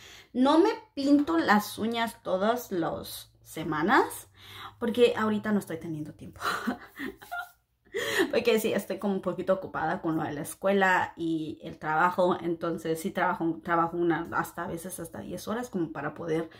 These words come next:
ah, tener las cuarenta horas al, a la semana. Pero anyways, um, no creo que me la vaya a terminar. No estoy esperando a terminármela. Simplemente es quiero darle uso. Eh, ya la marqué. Está aquí. Esta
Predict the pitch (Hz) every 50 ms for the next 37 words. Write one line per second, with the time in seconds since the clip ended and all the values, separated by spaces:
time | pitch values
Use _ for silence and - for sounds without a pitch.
0 | - - - - - - _ - 170 175 170 160 - - 185 165 165 170 170 175
1 | 170 170 - - - 160 151 143 165 - 165 160 151 151 156 160 160 - - -
2 | 185 175 165 156 - - 185 165 - 160 - 180 160 147 120 - - - - 247
3 | 226 202 208 202 185 170 160 196 - - - - - - - - 247 262 269 262
4 | 269 269 269 - - - _ _ _ _ _ _ _ _ - - 226 285 370 -
5 | - - 330 285 285 285 320 285 277 240 214 202 202 202 233 240 - 240 226 220
6 | 208 214 208 202 202 208 202 196 196 - - 247 285 285 285 - 214 190 190 196
7 | 202 202 - 185 180 175 170 165 165 175 180 175 175 - - 214 208 208 196 196
8 | 180 175 185 185 185 180 170 160 170 165 - - 175 165 160 156 160 160 160 165
9 | 165 - - 196 185 202 - 214 233 254 262 - - - - - - _ - 220
10 | 233 240 240 240 240 233 - - - - _ _ _ _ _ _ _ _ _ _
11 | _ _ _ _ - 214 269 320 403 370 247 180 - - 196 180 165 - - 214
12 | 214 - - 311 330 339 - 226 202 202 - - - 285 339 508 - - - -
13 | - - - _ - - 294 330 330 -